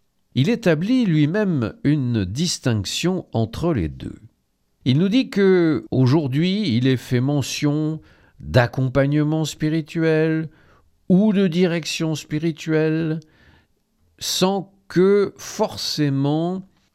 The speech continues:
la distinction soit claire dans les esprits. Pour lui, la direction spirituelle, elle donne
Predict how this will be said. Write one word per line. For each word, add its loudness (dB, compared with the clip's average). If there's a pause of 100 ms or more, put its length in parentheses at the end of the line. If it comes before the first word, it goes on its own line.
(120)
la 2
distinction -2
soit -4
claire -2
dans -4
les 0
esprits. -10 (560)
Pour -2
lui, -2 (500)
la 2
direction -2
spirituelle, -4 (600)
elle 0
donne 2